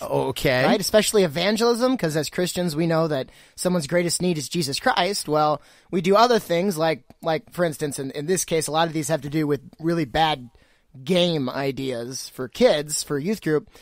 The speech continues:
Speaker 2: You know, we play games in youth group to engage the kids so that we can minister to them, so we can witness to them and show them Jesus Christ.
Speaker 1: Right. So the
Speaker 2: So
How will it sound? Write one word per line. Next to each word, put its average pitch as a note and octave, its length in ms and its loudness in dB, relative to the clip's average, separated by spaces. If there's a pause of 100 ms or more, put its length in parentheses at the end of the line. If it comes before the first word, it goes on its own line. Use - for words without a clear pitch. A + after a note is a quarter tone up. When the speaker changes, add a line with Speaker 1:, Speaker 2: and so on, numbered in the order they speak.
(140)
Speaker 2:
You E3+ 60 -4
know, F3 120 4
we G#3 100 2
play G3+ 180 2
games F3+ 300 -2
in D#3+ 100 -4
youth G#3 160 0
group F3 180 -2
to - 120 -6
engage C#3 320 -4
the D#3 100 -10
kids G3+ 400 0
so - 320 -6
that C#3 200 -2
we C#3+ 120 -4
can E3+ 320 -2
minister C#4 380 0
to D#3 160 -6
them, B2 100 -8
so C3 140 -10
we D3+ 80 -6
can F#3 160 -4
witness A#3+ 440 -2
to C#3+ 120 -8
them C3 100 -8
and B2 80 -10
show D#3+ 140 -2
them D3+ 120 -8
Jesus D3 280 -8
Christ. - 300 -2
Speaker 1:
Right. - 280 -8
So F3 160 2
the D3+ 120 4
Speaker 2:
So D3 100 8